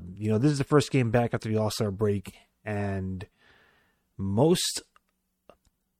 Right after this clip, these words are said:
most clubs have kind of issued or published their own kind of, like, mid-season report. So as a fan,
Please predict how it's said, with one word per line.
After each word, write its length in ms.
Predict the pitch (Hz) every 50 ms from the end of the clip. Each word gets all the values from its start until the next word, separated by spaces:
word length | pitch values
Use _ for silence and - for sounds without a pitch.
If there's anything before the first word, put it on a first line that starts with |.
| _ _ _
most 420 | 104 107 110 123 135 135 - -
clubs 440 | - - - 127 123 120 113 107 -
have 240 | - 117 110 - -
kind 240 | - 123 117 113 107
of 240 | 104 101 92 - - - _ _ - - _
issued 480 | - 135 135 123 - - - 123 120 110
or 120 | 110 104
published 500 | 90 - - 123 120 110 123 107 - - -
their 420 | 113 107 107 113 107 107 107 - - _ -
own 460 | 123 120 117 113 110 104 104 101 98
kind 200 | - - 113 107
of, 100 | 101 104
like, 160 | 104 92 95
mid-season 680 | 95 98 104 113 113 98 - - - 120 110 101 104 98
report. 520 | 90 87 - - - 110 101 90 78 -
So 240 | - - 113 104 101
as 160 | 98 98 -
a 60 | - -
fan, 600 | - - - 156 165 156 135 113 104 104 104